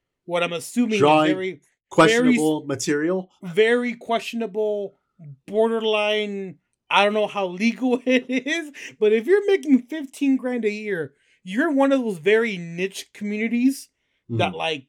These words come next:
Speaker 1: you know, you're, you're very much in the weeds in, in the life, right?
Speaker 2: Yeah.
Speaker 1: And, um,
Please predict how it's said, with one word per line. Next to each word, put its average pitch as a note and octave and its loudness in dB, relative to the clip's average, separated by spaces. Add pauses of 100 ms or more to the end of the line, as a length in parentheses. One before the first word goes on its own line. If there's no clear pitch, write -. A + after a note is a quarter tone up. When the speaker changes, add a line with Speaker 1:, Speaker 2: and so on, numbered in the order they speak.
(100)
Speaker 1:
you G3 -8
know, C#3 -6
you're, G3+ -4 (260)
you're A#3 0
very F#3+ 0 (160)
much F#3 -4
in F3+ -12
the E3 -10
weeds D#3+ -18
in, D3 -16
in D3 -14
the D3 -8
life, D3 -6
right? C#3+ -12 (540)
Speaker 2:
Yeah. A2+ -8
Speaker 1:
And, C3+ -8
um, A#2+ -16